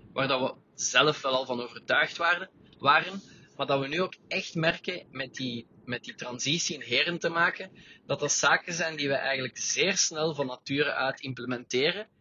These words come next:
en die we automatisch, zonder dat we daaraan denk-, daaraan denken, in zo goed als alles laten terugkomen. Vertrouwen, autonomie, vriendelijkheid, openheid, eh, welkomheid en vooral de mogelijkheid om alles op je eigen level te doen,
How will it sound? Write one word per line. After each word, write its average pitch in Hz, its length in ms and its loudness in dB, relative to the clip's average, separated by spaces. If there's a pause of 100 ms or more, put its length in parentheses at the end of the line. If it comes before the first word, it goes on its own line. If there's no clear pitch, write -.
(340)
en 139 140 2
die 156 120 4
we 156 200 6
automatisch, 170 880 4
zonder 180 260 -2
dat 170 100 6
we 151 80 4
daaraan 135 380 2
denk-, 180 420 -4
daaraan 135 340 2
denken, 185 480 0 (320)
in 151 140 -2
zo 147 120 -2
goed 175 160 0
als 185 180 -2 (100)
alles 175 380 -2
laten 143 280 -2
terugkomen. 123 680 -4 (480)
Vertrouwen, 180 840 0 (200)
autonomie, 143 760 -2 (360)
vriendelijkheid, 170 920 -2
openheid, 151 640 0 (400)
eh, 117 280 -4
welkomheid 156 680 0 (120)
en 123 140 -8
vooral 135 440 0 (480)
de 117 80 -6
mogelijkheid 139 880 0
om 120 120 -8
alles 143 300 2
op 135 100 -12
je 127 100 -2
eigen 123 240 2
level 143 240 -2
te 160 140 -8
doen, 151 320 -4